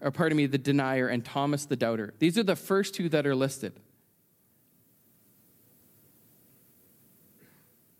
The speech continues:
But in John three twenty-one, verse three, we see that whatever's going on in Peter's head, he's made a conscious decision.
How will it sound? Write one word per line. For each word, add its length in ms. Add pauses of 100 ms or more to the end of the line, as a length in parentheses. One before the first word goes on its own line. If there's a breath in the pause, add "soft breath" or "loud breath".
(400)
But 120
in 140
John 280
three 300
twenty-one, 600
verse 200
three, 180
we 160
see 240
that 280 (1000 loud breath)
whatever's 440
going 200
on 160
in 80
Peter's 380
head, 160
he's 240
made 180
a 60
conscious 400
decision. 720